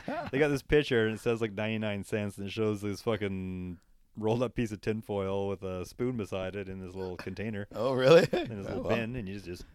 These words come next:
Speaker 1: Yeah.
Speaker 2: they're probably gonna steal out of the bin anyway.
Speaker 1: Yeah, exactly. You might as well
Speaker 2: Ninety-nine
Speaker 1: make
Speaker 2: cents,
Speaker 1: some
Speaker 2: I might
Speaker 1: money
Speaker 2: as
Speaker 1: out of it.
Speaker 2: well just fucking steal it. It's
Speaker 1: Get
Speaker 2: not
Speaker 1: a
Speaker 2: worth it.
Speaker 1: dollar out of 'em.
Speaker 2: <laughs>
Speaker 1: Yeah. Throw a needle in there for an extra fifty cents. Go down and get a handful of free
Speaker 2: Well, it
Speaker 1: needles.
Speaker 2: says some convenience stores are selling 'em as, as low as, uh,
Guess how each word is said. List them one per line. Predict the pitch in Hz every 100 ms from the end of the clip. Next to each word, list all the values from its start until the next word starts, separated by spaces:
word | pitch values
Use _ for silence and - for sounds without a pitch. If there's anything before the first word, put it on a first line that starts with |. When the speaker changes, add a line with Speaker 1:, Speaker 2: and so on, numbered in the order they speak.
| - - 80
Speaker 1:
Yeah. | - -
Speaker 2:
they're | 370
probably | 117 98
gonna | 80
steal | - 107
out |
of | 120
the | 131
bin | 175 185
anyway. | 165 147
Speaker 1:
Yeah, | 151
exactly. | 160 160 196 175 123
You | 120
might | 139 151
as |
well | 226
Speaker 2:
Ninety-nine | 226 156
Speaker 1:
make |
Speaker 2:
cents, | 247
Speaker 1:
some | -
Speaker 2:
I | 233
might | 262
Speaker 1:
money | 262
Speaker 2:
as | 233
Speaker 1:
out |
of | 196
it. |
Speaker 2:
well | 180
just | 156 -
fucking | 156 127 107
steal | - 131
it. |
It's | 123
Speaker 1:
Get | 180
Speaker 2:
not | 156
Speaker 1:
a |
Speaker 2:
worth | 151
it. |
Speaker 1:
dollar | 151 165 139
out | 123 117
of | 127
'em. | 120 -
Speaker 2:
<laughs> | -
Speaker 1:
Yeah. | 151 117 120 101
Throw | 151 160
a |
needle | 139 147 147 139
in |
there | 135 135
for | 120
an | 123
extra | 120 117
fifty | 120 104 104
cents. | 104 113 - - _ _ _ - -
Go | 110
down | 110 113
and | 101
get | 101
a |
handful | 98 104 101 104
of | -
free | 107
Speaker 2:
Well, | 101
it | 104
Speaker 1:
needles. | 135 107
Speaker 2:
says |
some | 131 131
convenience | 120 110 104
stores | 104 98
are |
selling | 90 104 101 92
'em | 90
as, | 90 87 85
as | 92 82
low | 90 92 90
as, | 87 82 80
uh, | 85 82 82